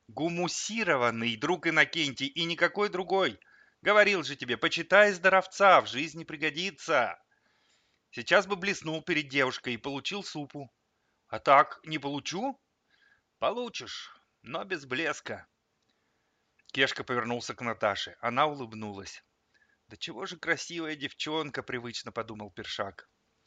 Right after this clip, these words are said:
"Ладно, кормите без блеска", вздохнул он. "Скатерть можно не крахмалить". Все трое уселись на траву, Наташа развернула кусок белой бязи, выложила на него нарезанный хлеб. Игорь и Кешка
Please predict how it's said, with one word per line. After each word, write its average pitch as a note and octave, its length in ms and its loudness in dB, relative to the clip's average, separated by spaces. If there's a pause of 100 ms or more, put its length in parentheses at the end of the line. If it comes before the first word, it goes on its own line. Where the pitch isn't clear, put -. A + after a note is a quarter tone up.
(480)
"Ладно, D3+ 400 8
кормите D3 480 2
без C#3+ 180 -6
блеска", C#3+ 460 2
вздохнул A#2 480 -4
он. F#2+ 200 -10 (340)
"Скатерть E3+ 520 4
можно C#3 300 0
не C3+ 120 -8
крахмалить". A2 680 -2 (560)
Все - 160 -4
трое D#3 320 0
уселись C3 480 -6
на A2+ 100 -6
траву, A2+ 520 -4 (180)
Наташа E3+ 400 2
развернула D3 560 -4
кусок C3+ 440 -4
белой B2 280 -2
бязи, D#3+ 540 4 (200)
выложила D3+ 480 0
на C#3 60 -6
него A#2+ 260 0
нарезанный C3 520 -2
хлеб. A#2 420 -4 (380)
Игорь B2+ 320 -2
и G#2+ 80 -4
Кешка F#3 520 4